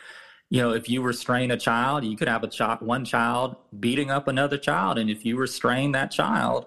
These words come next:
you know, we've had situations every year that have popped up, multiple situations where a parent will want to char-, press charges on the teacher 'cause they don't appreciate how the fight was broken up.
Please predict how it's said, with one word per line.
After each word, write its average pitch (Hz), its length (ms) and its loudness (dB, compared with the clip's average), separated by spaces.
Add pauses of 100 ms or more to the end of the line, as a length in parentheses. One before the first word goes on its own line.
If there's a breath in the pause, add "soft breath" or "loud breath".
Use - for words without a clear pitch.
(400 loud breath)
you 123 80 4
know, 113 320 0
we've 120 240 -2
had 123 180 0
situations 117 920 0
every 120 300 2
year 120 280 2
that 110 140 0
have 107 120 -4
popped 110 300 0
up, 107 180 0
multiple 107 360 -2
situations 107 800 0
where 107 640 0
a 110 140 2
parent 120 360 0
will 107 100 0
want 113 200 0
to 110 60 -2
char-, - 240 2
press 113 300 -2
charges 113 680 -2 (160)
on 117 160 2
the 110 60 -2
teacher 120 360 2
'cause 104 140 -2
they 110 100 2
don't 113 180 0
appreciate 107 520 0
how 107 160 2
the 107 80 -6
fight 110 320 0
was 107 100 -10
broken 110 340 0
up. - 400 -2